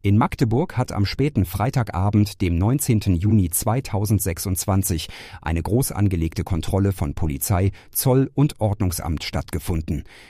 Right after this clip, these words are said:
Ziel waren Bars und Lounges in kriminalitätsbelasteten Bereichen wie der Neuen Neustadt und dem Hasselbachplatz.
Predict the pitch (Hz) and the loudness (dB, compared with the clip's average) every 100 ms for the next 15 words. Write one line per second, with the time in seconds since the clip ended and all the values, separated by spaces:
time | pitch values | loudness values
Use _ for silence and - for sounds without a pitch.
0 | - - - 147 190 101 92 90 95 123 | -14 -4 0 0 2 2 2 2 2 0
1 | 127 104 101 98 113 98 76 - 64 - | 0 0 0 2 4 2 0 -4 -6 -6
2 | 80 73 69 80 80 104 - 92 90 95 | -6 -4 -4 -4 0 -2 0 -2 -2 -2
3 | 98 101 85 85 98 110 - 95 - - | -2 -2 -2 0 0 0 2 0 0 -16
4 | 98 87 110 131 156 147 143 151 101 95 | -8 0 0 0 0 0 2 2 2 2
5 | - 104 98 - 101 101 - 90 85 139 | 0 -2 -2 -4 0 0 0 -2 0 -2
6 | - 67 60 - - 64 - | -2 -2 -4 -2 -2 -2 -4